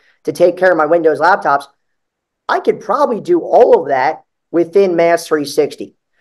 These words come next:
So I would say the biggest trend, Chris, that I've seen is now another buzzword, U E M, Unified Endpoint Management. So all the devices in the environment under one roof. I would say that's the biggest trend,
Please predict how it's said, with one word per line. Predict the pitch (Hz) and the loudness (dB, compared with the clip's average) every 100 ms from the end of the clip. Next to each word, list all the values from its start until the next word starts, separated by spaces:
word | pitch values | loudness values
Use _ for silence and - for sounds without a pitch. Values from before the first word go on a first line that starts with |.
| _ _ | _ _
So | - | 0
I | 180 | 2
would | 196 | 4
say | 202 | 2
the | 175 | 0
biggest | 190 214 240 262 - | 0 0 2 -4 -6
trend, | - 208 202 | 0 0 0
Chris, | 196 180 180 | -2 -4 0
that | 156 | 2
I've | 156 160 160 | 4 2 -2
seen | - 120 117 120 139 _ | -8 -8 -8 -12 -16 _
is | 160 156 151 139 | 2 2 2 2
now | 165 165 | 2 4
another | 165 185 180 | 4 4 4
buzzword, | 165 151 123 131 131 123 | 2 0 0 -4 -4 -6
U | 123 175 170 | -2 2 2
E | 143 | 0
M, | 131 131 | -4 -4
Unified | 135 165 151 - 151 | -2 -2 0 0 0
Endpoint | 143 151 135 151 139 | -4 -10 -6 -6 -4
Management. | 135 127 120 135 135 | -2 -4 -6 -10 -2
So | 147 | 2
all | 165 | 4
the | 170 | 4
devices | 147 147 147 147 135 | 2 0 0 -2 -8
in | 139 | -6
the | 139 | -6
environment | 135 135 135 135 139 | -2 0 0 -2 -4
under | 143 | -4
one | 131 135 | -2 -2
roof. | 131 139 131 - _ _ _ _ _ _ _ _ - | -2 -2 -2 -8 _ _ _ _ _ _ _ _ -2
I | 143 208 | 4 6
would | 233 | 4
say | 233 202 | 4 2
that's | 190 190 | 2 0
the | 160 | -4
biggest | 139 151 156 196 196 | -4 -2 0 -2 -2
trend, | - 185 220 233 | -2 0 0 -4